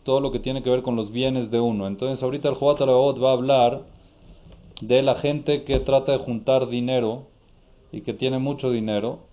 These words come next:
y la gente que no tiene dinero. Hablamos de los medios, que lo que la persona, lo que Akadosh Baruj Hu le destina a la persona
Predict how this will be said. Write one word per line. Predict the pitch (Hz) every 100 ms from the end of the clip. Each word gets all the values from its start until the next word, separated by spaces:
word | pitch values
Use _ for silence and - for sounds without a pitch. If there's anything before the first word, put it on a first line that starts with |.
| -
y | 123
la | 113
gente | 113 131 131 135
que | 135 135 139
no | 135 127 143
tiene | 139 135 107
dinero. | 98 95 92 92 - -
Hablamos | 117 120 131 131
de | 117
los | 110 -
medios, | 139 143 151 147 - -
que | 120 117 110 110
lo | 107
que | 113
la | 110
persona, | 110 107 - 139 143 139
lo | 123
que | 113
Akadosh | 110 120
Baruj | 127 135 139
Hu |
le | 131
destina | 120 - 139
a | 139
la | 117
persona | 107 101 - 135 143 156 160